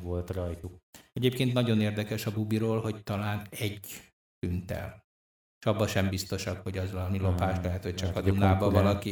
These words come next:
Speaker 2: vagy
Speaker 1: konkurencia
Speaker 2: <laughs>
Speaker 1: nézi, hogy
Speaker 2: Nem, hát
Speaker 1: valaki
Speaker 2: simán csak valaki úgy érezte, hogy jó fejség a Dunába bedobni. Szóval nem,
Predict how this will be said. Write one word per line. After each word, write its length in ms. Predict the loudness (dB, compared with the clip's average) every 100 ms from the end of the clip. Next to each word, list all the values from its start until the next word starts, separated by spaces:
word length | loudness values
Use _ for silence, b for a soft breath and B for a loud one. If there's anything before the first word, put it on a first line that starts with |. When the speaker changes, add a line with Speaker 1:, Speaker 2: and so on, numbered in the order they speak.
| 0
Speaker 2:
vagy 140 | 2
Speaker 1:
konkurencia 680 | 4 4 4 6 8 10 10
Speaker 2:
<laughs> 20 | 10
Speaker 1:
nézi, 380 | 10 12 10
hogy 140 | 10 10
Speaker 2:
Nem, 100 | 10
hát 120 | 10
Speaker 1:
valaki 180 | 8 8 8
Speaker 2:
simán 360 | 8 8 6
csak 200 | 2 0
valaki 380 | 2 2 0 0
úgy 160 | -2 0
érezte, 340 | 0 0 0
hogy 100 | 0
jó 160 | 0 -2
fejség 520 | -2 -2 0 -2 -4
a 100 | -4
Dunába 500 | -6 -4 -2 -2 -4
bedobni. 580 | -4 -4 -4 -4 -6 -8 _ B B B
Szóval 300 | -4 2 4
nem, 200 | 4 4